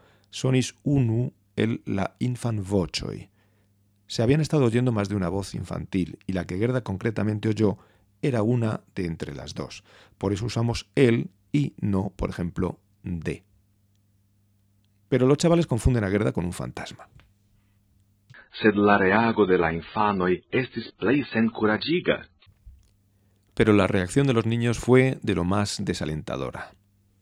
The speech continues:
Speaker 1: Senkuraĝiga es un constructo compuesto por sen más courage más ig más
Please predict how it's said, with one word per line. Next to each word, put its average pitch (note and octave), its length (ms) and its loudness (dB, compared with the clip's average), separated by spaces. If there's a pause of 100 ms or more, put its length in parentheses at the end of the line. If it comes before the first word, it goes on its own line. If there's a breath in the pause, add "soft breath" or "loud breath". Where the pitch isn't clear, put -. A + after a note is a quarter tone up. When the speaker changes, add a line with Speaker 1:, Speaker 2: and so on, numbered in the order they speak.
(1200)
Speaker 1:
Senkuraĝiga G2+ 1120 0 (300)
es C#3 100 -2
un D3 140 0
constructo - 680 -4
compuesto F#2+ 520 -2
por - 280 -8
sen A2+ 560 -2 (400 soft breath)
más F2+ 680 -8
courage G2 640 -2 (520)
más - 680 -8 (140)
ig G2+ 280 0 (680)
más - 640 -10